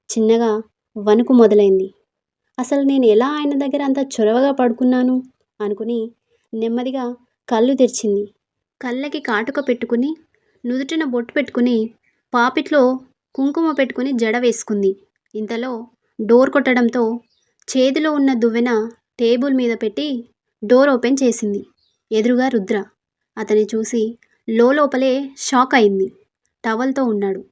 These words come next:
అతని ఒంటి నుంచి వస్తున్న సబ్బు పరిమళం నేరుగా ఆమె ముక్కు పుటాలానికి తాకింది. తలస్నానం చేశాడని అర్థమై పక్కకి జరిగింది. రుద్ర శివానీని చూస్తూనే డ్రెస్సింగ్ రూమ్‌కి వెళ్ళాడు ఆలోచిస్తూ.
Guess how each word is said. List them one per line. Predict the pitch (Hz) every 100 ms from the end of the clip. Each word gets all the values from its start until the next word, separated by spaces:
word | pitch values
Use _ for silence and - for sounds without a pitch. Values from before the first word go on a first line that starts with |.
| _ _ _ _
అతని | 214 220 220
ఒంటి | 226 233
నుంచి | 262 262 262
వస్తున్న | 247 247 247 247
సబ్బు | - 226 254
పరిమళం | 262 262 254 247 240 _ _ _ _ 233
నేరుగా | 233 262 294 302
ఆమె | 269 254
ముక్కు | 233 247 294
పుటాలానికి | 285 262 247 226 220 269
తాకింది. | 233 233 208 196 196 - _ _ _ _ -
తలస్నానం | 226 269 285 320 302 285
చేశాడని | 277 254 254 247 240 233
అర్థమై | 220 214 226 220 226 _ _ _ _
పక్కకి | 240 233 285 277
జరిగింది. | 240 208 196 202 190 190 _ _ _ _ _ _ _ _
రుద్ర | 240 220 262 233 233 _ _ _
శివానీని | - 240 269 294 285 254
చూస్తూనే | 233 240 - 254 302 269 233 _ _ _ -
డ్రెస్సింగ్ | 226 247 - 320
రూమ్‌కి | 294 269 262
వెళ్ళాడు | 247 226 220 277
ఆలోచిస్తూ. | 220 202 196 202 -